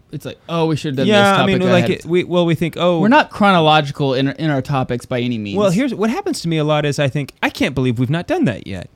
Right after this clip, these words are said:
Speaker 1: Right.
Speaker 2: But this one should have been the first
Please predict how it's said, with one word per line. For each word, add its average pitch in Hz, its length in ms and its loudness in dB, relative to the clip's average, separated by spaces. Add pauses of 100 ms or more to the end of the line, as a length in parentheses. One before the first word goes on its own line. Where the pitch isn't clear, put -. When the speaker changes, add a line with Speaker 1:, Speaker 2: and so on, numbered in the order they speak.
(120)
Speaker 1:
Right. 127 260 2 (300)
Speaker 2:
But 160 240 4
this 143 400 0
one 127 400 0 (960)
should 262 240 2
have 180 100 4
been 180 160 2
the 147 80 -2
first - 540 -6